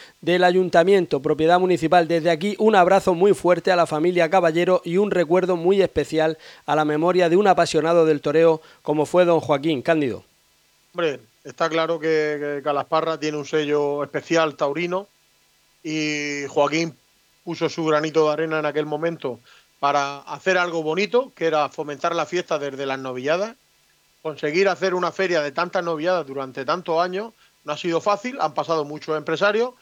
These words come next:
Speaker 2: pero sí que es cierto que los últimos años, eh, Pedro Chicote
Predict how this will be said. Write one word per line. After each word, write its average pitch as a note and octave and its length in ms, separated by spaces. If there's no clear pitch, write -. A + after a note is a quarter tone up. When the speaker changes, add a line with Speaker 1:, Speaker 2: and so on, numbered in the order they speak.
Speaker 2:
pero D3 440
sí F#3 140
que F#3 80
es - 80
cierto F#3 280
que F3 120
los D3+ 120
últimos E3+ 480
años, G3+ 560
eh, D3 640
Pedro F3 320
Chicote E3 760